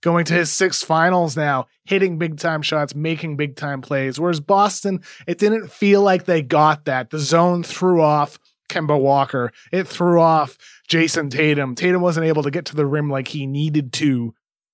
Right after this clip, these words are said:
Gordon Hayward coming back from injury, it looked like he shouldn't even have been out there. A lot went into that, but ultimately I look at what was in the control of the team, and some of that was the decisions made by Stevens.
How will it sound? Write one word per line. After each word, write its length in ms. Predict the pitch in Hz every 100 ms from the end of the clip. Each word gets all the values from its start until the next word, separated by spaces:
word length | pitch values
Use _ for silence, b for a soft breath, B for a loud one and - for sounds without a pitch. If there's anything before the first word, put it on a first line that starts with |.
| _
Gordon 340 | - 170 180
Hayward 500 | 170 190 202 185 131 - _ _ _ _ _
coming 280 | - 156 160
back 200 | 165 170
from 160 | 139 160
injury, 480 | 160 151 165 160 156
it 100 | 165
looked 200 | 160 156
like 120 | 156
he 100 | 156
shouldn't 320 | - 170 151
even 260 | 143 139 131
have 240 | 147 123
been 180 | 175 185
out 220 | 147 131
there. 320 | 123 113 113 _ b b b
A 100 | 165
lot 300 | 180 196 226
went 160 | 180 190
into 200 | 208 175
that, 360 | 131 117 123 _ _ _ _ _ _ -
but 100 | 160
ultimately 480 | 185 180 165 160 151
I 80 |
look 220 | 151 156 151
at 100 | 143
what 240 | 147 -
was 140 | 147
in 180 | 135 202
the 100 | 185
control 800 | 156 151 - 165 156 135 113 110 _ _ _ _ -
of 220 | 139 135
the 60 | 123
team, 300 | 135 131 127
and 140 | 123
some 200 | 127 151
of 60 | 147
that 140 | 143
was 160 | 135 120
the 80 | 123
decisions 540 | 120 - 135 120 110
made 180 | 120 113
by 140 | 107
Stevens. 640 | 104 - 107 101 98 -